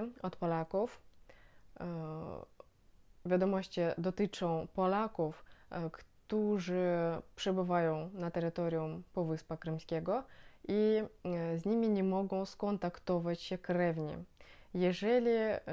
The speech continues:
potrzebujecie pomocy, to proszę skontaktować się ze mną, e, bo właśnie też skontaktuję się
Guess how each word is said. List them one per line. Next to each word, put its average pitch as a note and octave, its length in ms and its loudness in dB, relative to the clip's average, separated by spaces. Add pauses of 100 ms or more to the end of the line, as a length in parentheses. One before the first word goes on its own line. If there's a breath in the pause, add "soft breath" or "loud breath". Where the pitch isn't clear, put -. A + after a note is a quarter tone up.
(720)
potrzebujecie F#3 680 -2 (180)
pomocy, F3+ 540 -2 (380 loud breath)
to F#3+ 100 4
proszę G#3+ 320 -2
skontaktować G3 680 -2
się E3+ 120 0
ze D#3+ 220 -2
mną, D3+ 300 -6 (580 loud breath)
e, E3+ 200 -2
bo F3 400 2
właśnie F3+ 340 -2
też F#3 200 -2
skontaktuję F#3+ 720 0
się D#3+ 380 0